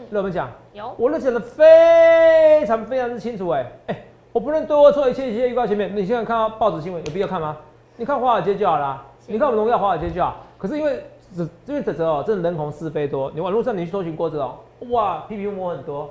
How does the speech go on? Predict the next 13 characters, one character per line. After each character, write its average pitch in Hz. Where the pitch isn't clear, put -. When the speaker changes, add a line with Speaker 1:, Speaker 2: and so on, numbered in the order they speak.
Speaker 1:
有 160
些 208
是 170
同 165
业， 156
有 160
些 185
是 202
网 165
友， 139
没 156
关 175
系。 165